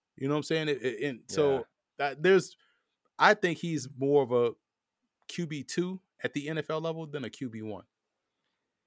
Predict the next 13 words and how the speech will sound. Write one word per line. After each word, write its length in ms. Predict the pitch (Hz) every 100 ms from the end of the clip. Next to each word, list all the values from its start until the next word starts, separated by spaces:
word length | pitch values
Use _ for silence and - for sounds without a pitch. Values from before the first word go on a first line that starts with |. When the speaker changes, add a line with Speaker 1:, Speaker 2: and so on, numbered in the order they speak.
| _ _ _ _ _
Speaker 2:
Fascinating. 720 | 113 113 123 117 98 92 92
Yeah, 200 | 98 120
the 120 | 110 110
old, 200 | 110 107
like, 220 | 104 -
New 160 | 110
Orleans 400 | 110 117 113 107
Saints, 300 | - 123 113
I 40 | 117
remember 280 | 113 110 110
them 220 | 107 104
trading 400 | - 117 110 107
up 260 | 110 110